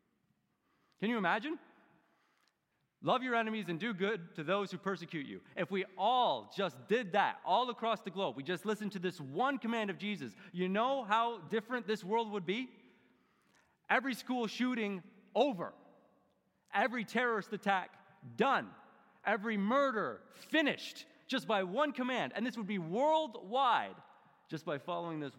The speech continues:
one command of Jesus. Now, it's easy to see how that command would lead to life. But Christians, when you come to faith, our eyes are open to the fact that all of Jesus' commands,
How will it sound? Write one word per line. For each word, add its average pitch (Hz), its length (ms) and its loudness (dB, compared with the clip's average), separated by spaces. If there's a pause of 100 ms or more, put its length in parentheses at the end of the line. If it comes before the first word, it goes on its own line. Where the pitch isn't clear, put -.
(120)
one 180 420 -6 (340)
command 139 380 -6 (580)
of 107 80 -12
Jesus. 113 340 -10 (800)
Now, 165 220 0
it's - 180 -10
easy 208 300 0
to 151 80 -2
see 185 320 -4
how 139 160 2
that 151 340 0
command 101 440 -6 (760)
would 135 180 -4
lead 131 360 -4 (180)
to 147 80 -6
life. 107 200 -2 (1300)
But 120 140 -8
Christians, 117 600 -8
when 127 140 -6
you 117 40 -8
come 202 280 -8
to 170 80 -12
faith, 120 380 -10 (260)
our 123 140 -2 (100)
eyes 175 440 -4 (220)
are 120 160 -8 (100)
open 151 380 -12 (140)
to 143 100 -8
the 120 80 -8
fact 127 320 -6
that 117 220 -6 (260)
all 190 240 -4
of 131 80 -8
Jesus' 101 320 -12
commands, 90 460 -14